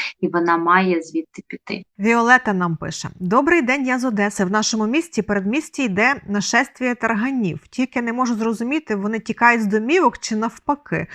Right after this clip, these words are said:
Speaker 2: У кого ще таке відбувається?» Глядачі, я знаю, ви в мене по всьому світу, напишіть, чи в інших країнах таке теж відбувається. Якщо в Україні ви, то чи в вашому місті це теж відбувається?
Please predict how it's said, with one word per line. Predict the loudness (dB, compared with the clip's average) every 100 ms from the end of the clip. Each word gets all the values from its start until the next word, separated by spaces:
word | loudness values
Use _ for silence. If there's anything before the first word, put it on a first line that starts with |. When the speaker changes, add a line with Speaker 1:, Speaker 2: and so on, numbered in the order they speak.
| -16 -10
Speaker 2:
У | -6
кого | -2 2 4
ще | 2 -2 -4
таке | -4 -6 -2
відбувається?» | -2 0 0 2 0 0 -8 -14 -10
Глядачі, | -4 0 0 0 0 0 0 -8 -14 -4
я | -2
знаю, | 4 6 6 4
ви | 0
в | 0
мене | 0 -2
по | -4
всьому | -4 -2 -2
світу, | 0 -2 -2
напишіть, | -2 -2 -4 -4 -4 -4 -6
чи | -4
в | -2
інших | -2 -2 -2
країнах | -2 -2 -2 -4
таке | -8 -8
теж | -4 -4 -2
відбувається. | -4 -2 -2 -2 -4 -6 -8
Якщо | -6 -2 -2
в | 0
Україні | -2 0 0 0 0
ви, | -2
то | -4
чи | -4 -4
в | -2
вашому | 4 4 4 0 0
місті | 0 -2 -4 -6
це | -4 -2
теж | -2 -2
відбувається? | -4 -4 -4 -4 -6 -14